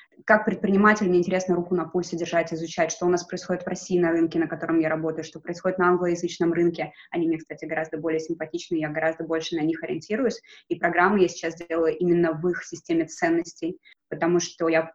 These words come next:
покупала очень дорогостоящую программу в России, где на уровне ценностей мы не сошлись, отношение к клиентам было не очень хорошее, да, там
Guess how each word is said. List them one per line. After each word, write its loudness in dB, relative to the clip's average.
покупала 2
очень -2
дорогостоящую -4
программу 0
в -4
России, -4
где 4
на 6
уровне 4
ценностей 2
мы 4
не 4
сошлись, -8
отношение -2
к -16
клиентам -2
было -2
не -2
очень -10
хорошее, -8
да, -4
там -8